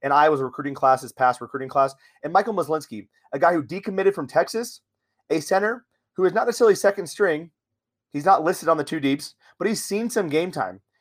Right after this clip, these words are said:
He is the heir to, in my opinion, Tyler Linderbaum whenever Tyler Linderbaum decides to go to the N F L, whether that's next year or the year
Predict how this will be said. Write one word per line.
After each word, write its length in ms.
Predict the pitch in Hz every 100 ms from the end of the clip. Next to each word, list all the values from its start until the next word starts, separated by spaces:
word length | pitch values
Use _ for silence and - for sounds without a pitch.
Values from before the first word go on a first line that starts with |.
| _ _ -
He 160 | 208 233
is 140 | 180
the 180 | 185 165
heir 180 | 185 151
to, 400 | - 165 123 - _ -
in 60 | 139
my 140 | 170
opinion, 320 | 180 180 139
Tyler 260 | 143 156 139
Linderbaum 380 | 147 139 123 120
whenever 280 | 135 139 131
Tyler 300 | 135 143 131
Linderbaum 380 | 123 120 120
decides 400 | 117 - 123 117
to 60 | 123
go 180 | 110 107
to 80 | 110
the 100 | 110
N 60 |
F 100 | 110
L, 140 | 113 107
whether 180 | 123
that's 240 | 123 110 -
next 240 | 131 -
year 100 | 147
or 120 | 127
the 100 | 110
year 160 | 110